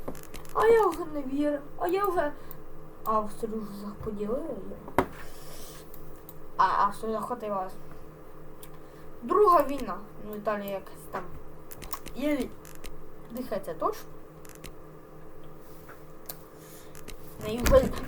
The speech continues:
Чехія, Фозеденськ. Один сусід. З ким у нас? Хто живе в їй? Словаки, які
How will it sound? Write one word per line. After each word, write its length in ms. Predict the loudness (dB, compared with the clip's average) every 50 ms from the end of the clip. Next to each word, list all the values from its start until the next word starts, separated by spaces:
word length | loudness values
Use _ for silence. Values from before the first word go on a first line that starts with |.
| -6 -6 -6 -6 -6 -6 6 12 12 12 12 12 12 8 2 -6 -6 -6 -6 -4 -4 -6 -6 -6 -6 -8 -8 -10 -10 -12 -12 -12 -12 -12 -12 -6 10
Чехія, 580 | 12 12 12 12 12 10 6 4 4 4 4 2 4
Фозеденськ. 1160 | 6 8 8 10 8 8 6 4 4 2 2 2 0 0 0 -2 -2 -4 -6 -8 -10 -14 -14 -12 -12 -12 -12 -14 -14 -16 -16 -16 -16 -16 -14 -14 -12 -10 -10 -10 -10 -10 -12 -12 -12 -12 -12 -12 -12 -12 -12 -14 -14 -16 -16 -8 4 8
Один 340 | 8 8 10 8 6 4 4 2 -4 -8 -6
сусід. 340 | -4 -4 -2 -2 -4 -4 -4 -6 -10 -12 -12 -12 -12 -12 -12 -12 -12 -12 -12 -14 -12 -12 -12 -12 -12 -14 -12 -12 -12 -12 -12 -12 -12 -10 -10 -10 -12 -14 -14 -12 -12 -12 -12 -12 -12 -14 -12 -14 -14 -14 -14 -14 -16 -16 -16 -16 -16 -16 -16 -16
З 100 | -12 -8
ким 280 | -6 -4 -4 -4 -4 -2
у 20 |
нас? 240 | 0 0 0 0 0 -2 -2 -4 -4 -4 -10 -16 -16 -16
Хто 260 | 2 6 8 8 8
живе 320 | 8 6 4 4 4 4 4
в 20 |
їй? 380 | 2 0 -2 -2 -4 -4 -6 -8 -12 -14 -14 -14 -14 -14 -14 -14 -14 -14 -14 -14 -14 -16 -16 -16 -16 -16 -16 -16 -14 -14 -12 -4 0
Словаки, 680 | 2 4 4 6 6 8 8 8 8 6 2 -4 -8 -6 -6 -6
які 320 | -6 -6 -6 -8 -8 -6